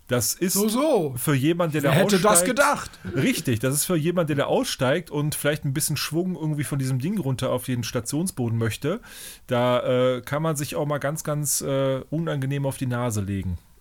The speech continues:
Speaker 1: Aber, äh, mir ist das zum Glück nicht passiert. Aber es war relativ kurz davor. Aber so, vielleicht noch mal am Rande, wenn man da so ein, ins Handbuch noch mal was mit reinschreibt, wenn da irgendwie der Zug in der Station geräumt werden muss, dass man da eben diese Gondeln irgendwie festhalten sollte oder so.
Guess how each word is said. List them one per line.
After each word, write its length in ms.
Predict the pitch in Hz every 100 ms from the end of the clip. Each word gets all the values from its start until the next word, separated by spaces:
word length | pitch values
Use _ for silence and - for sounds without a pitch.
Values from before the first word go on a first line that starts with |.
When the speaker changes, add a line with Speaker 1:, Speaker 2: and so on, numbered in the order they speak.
| -
Speaker 1:
Aber, 220 | 107 113
äh, 60 | 117
mir 120 | 135
ist 120 | 151
das 100 | 160
zum 120 | 143
Glück 160 | 135 135
nicht 120 | 135
passiert. 340 | - 131 139 107
Aber 140 | 101
es 100 | 104
war 100 | 175
relativ 280 | 202 185 151
kurz 260 | 170 170
davor. 380 | - 139 135 104 - - - - - -
Aber 200 | 113 113
so, 160 | 123
vielleicht 280 | 117 165 175
noch 100 | 156
mal 140 | 139 123
am 80 |
Rande, 400 | 113 135 147 143 - - - - - -
wenn 140 | 123
man 140 | 127 120
da 80 | 113
so 160 | 117
ein, 180 | 117 110 -
ins 180 | 123
Handbuch 300 | 127 127 113
noch 80 | 120
mal 80 | 113
was 160 | 120 123
mit 160 | 107
reinschreibt, 540 | 110 117 - 117 110 113
wenn 200 | 110 113
da 200 | 110 110
irgendwie 220 | 107 104
der 100 | 104
Zug 280 | - 113 117
in 80 |
der 80 | 107
Station 380 | - 101 - 107
geräumt 320 | 101 104 98
werden 160 | 104 98
muss, 180 | 101 -
dass 160 | 101
man 140 | 95 92
da 100 | 98
eben 160 | 98
diese 160 | 92 92
Gondeln 420 | 101 98 98 92
irgendwie 260 | 95 95 95
festhalten 540 | 107 101 - 101 90
sollte 300 | 92 98 -
oder 160 | 104 101
so. 160 | -